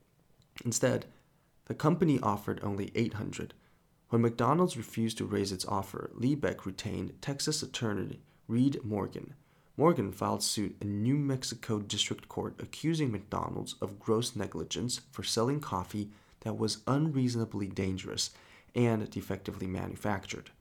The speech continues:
McDonald's refused Morgan's offer to settle for ninety thousand. Morgan offered to settle for three hundred thousand,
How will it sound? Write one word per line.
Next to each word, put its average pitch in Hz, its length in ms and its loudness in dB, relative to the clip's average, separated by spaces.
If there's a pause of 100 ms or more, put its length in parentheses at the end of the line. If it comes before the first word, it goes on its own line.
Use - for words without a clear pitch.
(380)
McDonald's 143 500 2
refused 107 520 -2
Morgan's 113 500 0
offer 95 380 -2
to 98 160 -8
settle 101 340 -2
for 98 180 -6
ninety 98 480 -2
thousand. - 540 -10 (480)
Morgan 123 480 2
offered 117 380 -2
to 147 40 -4
settle - 520 -2
for 127 120 -4
three 208 260 2
hundred - 280 -4
thousand, - 440 -6